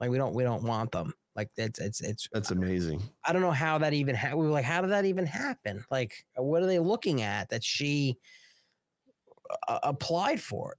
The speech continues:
Speaker 1: I mean, she's not, she doesn't work. She doesn't, she doesn't work. She helps me with my businesses and stuff, but she doesn't work,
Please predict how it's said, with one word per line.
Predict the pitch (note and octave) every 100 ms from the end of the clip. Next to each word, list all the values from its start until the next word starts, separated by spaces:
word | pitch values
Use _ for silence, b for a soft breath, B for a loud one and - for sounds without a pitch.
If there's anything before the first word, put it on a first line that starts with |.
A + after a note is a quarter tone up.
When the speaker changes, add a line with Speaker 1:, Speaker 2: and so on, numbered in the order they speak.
| -
Speaker 1:
I | E3+
mean, | E3+
she's | C3+ A#3 G#3+
not, | A3+ F#3+ E3+
she | -
doesn't | A3+ F3+ B2
work. | D#3+ F3+ C3+ - _ -
She | -
doesn't, | D3+ B2+
she | -
doesn't | D3+ B2
work. | A#2 A2+ -
She | -
helps | D3 D3+ C#3
me |
with | C#3+
my | C3
businesses | G#2+ A#2+ C#3 C#3+ A#2 A2
and | G#2+
stuff, | A#2 G#2+
but | A2
she | - C3+
doesn't | C3+ A#2 -
work, | G3 C3 - -